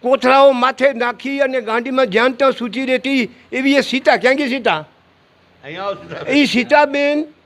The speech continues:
Speaker 1: ને હું સારી રીતે ઓળખું છું. દુકાને આવે, દસ બે રૂપિયા લઈ જાય, પાંચ રૂપિયા લઈ જાય, અને પછી શરીરનું કાંઈ ભાન ન હોય, જ્યાં ત્યાં રેકડી માથે સૂતી હોય.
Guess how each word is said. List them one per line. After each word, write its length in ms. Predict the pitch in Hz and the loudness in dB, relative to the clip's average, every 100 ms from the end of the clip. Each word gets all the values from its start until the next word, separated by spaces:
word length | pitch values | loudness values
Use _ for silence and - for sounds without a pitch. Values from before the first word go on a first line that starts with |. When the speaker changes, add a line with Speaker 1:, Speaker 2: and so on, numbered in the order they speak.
| _ 220 | _ 0
Speaker 1:
ને 60 | |
હું 160 | 285 247 | 0 2
સારી 200 | 254 294 | 0 0
રીતે 180 | 302 320 | 0 0
ઓળખું 380 | 302 254 311 | 0 2 2
છું. 240 | 285 262 160 - _ _ _ _ _ - | 2 0 -4 -18 _ _ _ _ _ -8
દુકાને 380 | 262 302 302 285 | -2 2 4 4
આવે, 260 | 277 277 | 4 2
દસ 240 | 226 262 247 | 2 0 0
બે 180 | 277 269 | 0 0
રૂપિયા 260 | 233 247 | 0 -2
લઈ 120 | 240 | -2
જાય, 140 | 226 226 | -2 -2
પાંચ 300 | 214 262 226 | 0 0 0
રૂપિયા 1000 | 202 233 220 226 202 233 208 240 214 220 | -2 -2 0 0 0 2 0 -2 -2 -2
લઈ 100 | 214 | 0
જાય, 80 | |
અને 100 | 202 | -2
પછી 240 | 196 196 190 | -4 -6 -4
શરીરનું 360 | 214 226 208 | -2 -4 -4
કાંઈ 180 | 196 202 | -2 -2
ભાન 360 | 143 147 196 202 | 0 0 2 2
ન 80 | 190 | 0
હોય, 120 | 180 | -2
જ્યાં 300 | 185 247 254 | 0 0 0
ત્યાં 220 | 240 233 | -2 2
રેકડી 280 | 220 240 233 | 2 2 -2
માથે 240 | 196 170 | -2 -4
સૂતી 280 | 143 175 160 | -4 -4 -2
હોય. 180 | 143 | -2